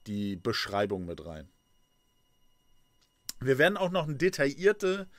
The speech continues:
Geschichte machen, wo wirklich, wie spielt man das, wie sind die Mechaniken, wie funktioniert das Spiel überhaupt. Das wird aber ein separates Video, das machen wir nicht im Rahmen von Sodori T V. Äh, wird in Zukunft aber auch noch geben.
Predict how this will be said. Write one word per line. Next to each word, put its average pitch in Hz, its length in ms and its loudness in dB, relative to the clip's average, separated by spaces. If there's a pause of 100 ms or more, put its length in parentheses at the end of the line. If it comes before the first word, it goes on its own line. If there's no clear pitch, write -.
(160)
Geschichte 156 460 0
machen, 120 320 -4
wo 135 240 0
wirklich, 156 380 -2 (200)
wie 139 200 -2
spielt 190 320 -2
man 180 120 4
das, 165 220 0
wie 147 80 -4
sind 135 220 -2
die 127 40 0
Mechaniken, 151 840 -4 (300)
wie 135 280 -4
funktioniert 143 680 -2
das 190 120 2
Spiel 156 320 -6
überhaupt. 131 440 0 (200)
Das 123 180 0
wird 143 140 0
aber 127 120 2
ein 117 80 -4
separates 107 640 -2
Video, 117 220 0
das 101 160 -2
machen 101 220 -8
wir 92 80 -6
nicht 92 180 -8
im 95 140 -10
Rahmen 90 260 -4
von 90 160 -10
Sodori 82 400 -8
T 73 140 -14
V. - 240 -20 (380)
Äh, 139 240 2
wird 143 200 0
in 117 100 -6
Zukunft - 440 -6
aber 85 160 -6
auch 82 80 -10
noch 82 160 -14
geben. 73 260 -14